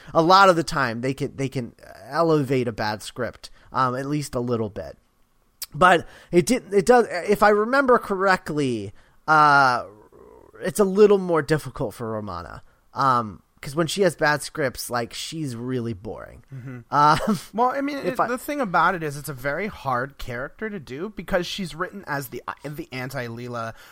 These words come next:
Speaker 2: where Leela is this hard, very emotional, savage. Romana is essentially the height of Time Lord culture, and she comes
Speaker 1: Mm-hmm.
Speaker 2: across as a very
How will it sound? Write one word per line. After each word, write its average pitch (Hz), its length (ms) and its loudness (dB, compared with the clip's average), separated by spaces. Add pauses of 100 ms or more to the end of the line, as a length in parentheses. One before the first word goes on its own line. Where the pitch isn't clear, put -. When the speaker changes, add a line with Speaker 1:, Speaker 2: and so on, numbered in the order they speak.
Speaker 2:
where 156 140 2
Leela 165 260 0
is 139 180 -4
this 127 180 -14
hard, 131 800 2 (300)
very 143 600 0
emotional, 135 1300 -4 (920)
savage. 135 1160 0
Romana 156 500 2
is 151 260 -4
essentially 131 460 -8
the 123 140 -6
height 127 260 -6
of 120 120 -8
Time 117 300 -4
Lord 107 220 -8
culture, 113 540 -6
and 151 260 -2
she 147 140 -6
comes 160 320 -4
Speaker 1:
Mm-hmm. 131 120 -8
Speaker 2:
across 131 300 -2
as 139 80 -8
a 131 60 -8
very 117 260 -6